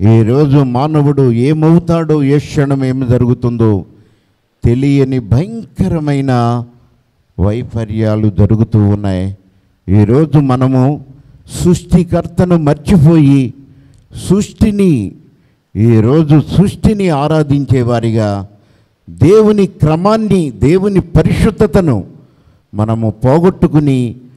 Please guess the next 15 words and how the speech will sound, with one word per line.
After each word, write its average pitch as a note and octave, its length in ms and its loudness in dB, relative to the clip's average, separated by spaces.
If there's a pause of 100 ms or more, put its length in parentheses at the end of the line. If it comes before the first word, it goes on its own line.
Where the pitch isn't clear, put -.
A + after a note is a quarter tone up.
(260)
ఆ G2+ 140 -2 (240)
పరిశుద్ధతకు E3 800 -2 (120)
మనము A#2 260 -2 (200)
ఈరోజు, A#2+ 420 -2 (680)
ఎందుకంటే C3+ 580 -2
దూరమైపోయిన C#3+ 960 0 (160)
మనము, D3+ 320 -2 (720)
మన A2 240 -4 (240)
ప్రవర్తన, F#3 540 -4 (180)
మన C3+ 100 -4 (180)
ఆలోచనలు E3+ 760 0 (640)
ఈరోజు A#2+ 600 0 (180)
ఈ B2+ 40 0 (160)
ప్రకృతి F3+ 580 -2
అంతా D3+ 260 -4